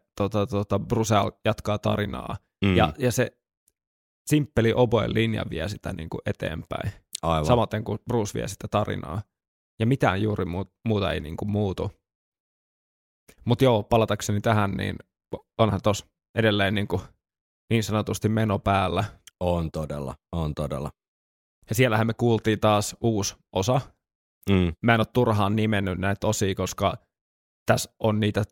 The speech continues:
Speaker 1: tosi paljon.
Speaker 2: Mm.
Speaker 1: Ja se olisi vähän turhaa tehdä vaan A, B, C, D, E, F, G, joten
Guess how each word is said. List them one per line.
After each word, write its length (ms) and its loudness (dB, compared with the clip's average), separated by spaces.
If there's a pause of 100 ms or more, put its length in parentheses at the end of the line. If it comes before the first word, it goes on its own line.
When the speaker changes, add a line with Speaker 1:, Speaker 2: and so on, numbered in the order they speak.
(120)
Speaker 1:
tosi 280 2
paljon. 580 0 (300)
Speaker 2:
Mm. 260 2 (140)
Speaker 1:
Ja 220 2 (540)
se 60 4
olisi 160 2
vähän 200 4
turhaa 320 2
tehdä 280 -2
vaan 260 4
A, 60 0
B, 60 -4
C, 440 2
D, 20 -2 (300)
E, 240 0
F, 120 -8
G, 300 -2 (180)
joten 360 0